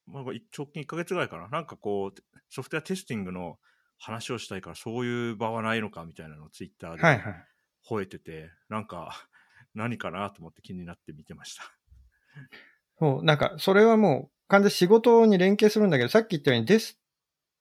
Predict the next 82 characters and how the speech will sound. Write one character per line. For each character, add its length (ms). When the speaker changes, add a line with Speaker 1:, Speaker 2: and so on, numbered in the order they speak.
Speaker 2:
テ 120
ス 60
ト 100
の 80
デ 120
ー 40
タ 60
を 40
う 60
ち 60
は 60
貯 160
め 120
る 60
よ 100
う 40
に 40
な 100
っ 80
た 120
ん 80
で、 260
Speaker 1:
は 220
い。 80
Speaker 2:
当 80
た 80
り 60
前 160
な 100
ん 80
だ 80
け 100
ど、 120
う 100
ち 80
も 100
ド 100
ッ 40
グ 120
フ 80
ー 40
デ 80
ィ 20
ン 40
グ 60
し 60
て 60
る 80
か 80
ら 40
自 120
分 120
た 100
ち 80
の 100
書 60
い 60
て 80
る 80
テ 120
ス 80
ト 360
の 80
デ 100
ー 20
タ 100
が 80
溜 120
ま 40
っ 40
て 80
い 40
ろ 100
い 20
ろ 80
見 100
れ 120
る 80
ん 60
だ 80
よ 60
ね。 140